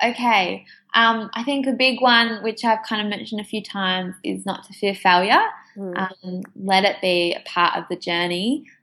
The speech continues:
Speaker 1: Um, don't try and avoid it. Just walk through it when it comes and, um, you know, dust yourself off and keep going.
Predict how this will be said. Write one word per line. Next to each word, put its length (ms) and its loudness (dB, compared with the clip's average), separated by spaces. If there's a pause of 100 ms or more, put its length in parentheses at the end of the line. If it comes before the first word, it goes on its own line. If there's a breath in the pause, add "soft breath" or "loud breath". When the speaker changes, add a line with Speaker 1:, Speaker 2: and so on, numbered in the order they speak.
(140)
Speaker 1:
Um, 320 -6 (420)
don't 300 2
try 160 0
and 100 2
avoid 300 2
it. 160 -2
Just 200 -12
walk 240 0
through 180 2
it 40 2
when 100 -4
it 160 -8
comes 380 -2 (240)
and, 340 2
um, 320 0 (520 soft breath)
you 100 -6
know, 260 2 (540)
dust 320 2
yourself 420 0
off 300 0
and 220 -12
keep 260 -10
going. 300 -2